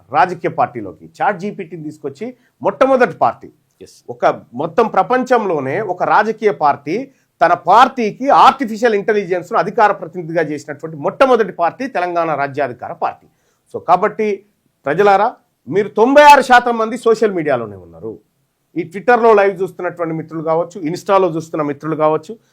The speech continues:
Speaker 1: లేకపోతే YouTube-లో చూస్తున్న మిత్రులు కావచ్చు, Facebook-లో చూస్తున్న మిత్రులు కావచ్చు, మీరందరూ కూడా ఈ అంశాన్ని ఎక్కువ మందికి షేర్ చేయండి, ఈ అంశాన్ని లైక్ చేయండి,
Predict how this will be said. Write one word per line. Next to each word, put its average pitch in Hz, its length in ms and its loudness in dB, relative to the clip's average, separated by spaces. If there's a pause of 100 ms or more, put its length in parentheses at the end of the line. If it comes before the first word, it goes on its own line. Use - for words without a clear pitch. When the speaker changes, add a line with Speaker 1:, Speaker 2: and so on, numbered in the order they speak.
(160)
Speaker 1:
లేకపోతే 170 320 -4
YouTube-లో 190 460 -2
చూస్తున్న 165 360 -8
మిత్రులు 156 280 -10
కావచ్చు, 156 400 -2
Facebook-లో 180 400 -6
చూస్తున్న 110 280 -14
మిత్రులు 95 260 -20
కావచ్చు, 82 280 -20 (340)
మీరందరూ 214 380 4
కూడా 156 440 0
ఈ 233 140 0
అంశాన్ని 226 680 0 (300)
ఎక్కువ 165 240 -4
మందికి 143 280 -6
షేర్ 131 380 -6
చేయండి, 87 440 -12 (640)
ఈ 175 100 2
అంశాన్ని 247 440 4
లైక్ 202 380 4
చేయండి, 214 280 4